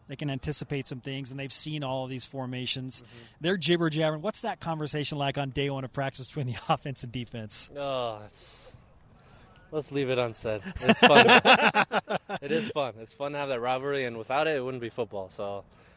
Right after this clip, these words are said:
Speaker 2: we like the competition and, and the rivalry, and it helps us get better. You know, it gives us motivation to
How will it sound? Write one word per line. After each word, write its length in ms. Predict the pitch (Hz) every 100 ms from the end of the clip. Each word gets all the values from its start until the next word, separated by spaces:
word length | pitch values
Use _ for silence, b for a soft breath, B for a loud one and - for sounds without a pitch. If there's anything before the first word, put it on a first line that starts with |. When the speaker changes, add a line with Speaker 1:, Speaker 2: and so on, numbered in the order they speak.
| b
Speaker 2:
we 100 | 120
like 160 | 120 110
the 60 |
competition 760 | 117 113 104 - 107 - 110 107
and, 180 | 101 101
and 120 | 101
the 60 | 101
rivalry, 340 | 101 101 107
and 80 | 110
it 40 |
helps 220 | 113 123 127
us 100 | 117
get 140 | 107
better. 200 | 107 101
You 80 | 98
know, 100 | 101
it 40 |
gives 160 | 101 101
us 160 | 101 -
motivation 580 | 104 101 101 101 107
to 280 | 101 98 95